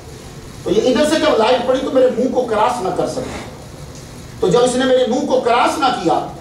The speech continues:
तो उसका साया इसने जाकर दीवार पे बना लिया।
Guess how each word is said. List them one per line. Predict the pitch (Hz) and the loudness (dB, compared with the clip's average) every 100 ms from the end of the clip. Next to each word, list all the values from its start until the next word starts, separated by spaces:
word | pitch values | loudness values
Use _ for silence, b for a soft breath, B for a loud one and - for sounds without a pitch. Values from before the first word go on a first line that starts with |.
| - - | -14 -4
तो | 202 | 0
उसका | 214 240 - | 2 2 0
साया | - 202 226 | 0 2 2
इसने | 202 - 170 | 0 -2 -2
जाकर | 151 - 170 | -2 -2 -2
दीवार | 151 160 160 | -2 0 0
पे | - | -2
बना | - - - | -6 -10 -12
लिया। | - | -16